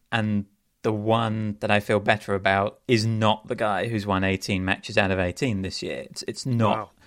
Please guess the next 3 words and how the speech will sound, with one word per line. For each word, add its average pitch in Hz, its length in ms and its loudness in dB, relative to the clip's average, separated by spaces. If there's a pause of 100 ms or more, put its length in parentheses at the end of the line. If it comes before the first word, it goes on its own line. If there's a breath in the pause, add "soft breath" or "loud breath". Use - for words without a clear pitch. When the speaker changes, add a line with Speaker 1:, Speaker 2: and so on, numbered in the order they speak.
(180)
Speaker 1:
Rafael 98 380 -2
Nadal. 95 480 -2 (540 soft breath)
Um, 98 680 0